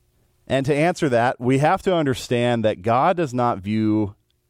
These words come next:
death the same way that we so often do. There are some inspiring prophecies in the Bible that show us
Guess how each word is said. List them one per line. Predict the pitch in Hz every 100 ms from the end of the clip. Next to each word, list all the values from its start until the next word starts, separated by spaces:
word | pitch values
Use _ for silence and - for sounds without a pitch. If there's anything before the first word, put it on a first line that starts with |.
| _ -
death | 92 110 107 - - - _ _
the | 92 104
same | - 117 110 104
way | 101 95 98
that | 95 92 90 - _
we | 90 107
so | 107 - 110 92
often | 95 92 90 80
do. | 82 69 - _ _ _ _ _ _ _ _ _ _ _ _ _ _ -
There | 120 135
are | 131 127 120 113 107 _
some | - - 120 107 95 - _ _
inspiring | 120 117 - - 139 156 160 131 110
prophecies | 127 120 117 98 113 98
in | 101
the | 87
Bible | 90 90 90 80
that | 73 87
show | - - 110 101
us | 90 - -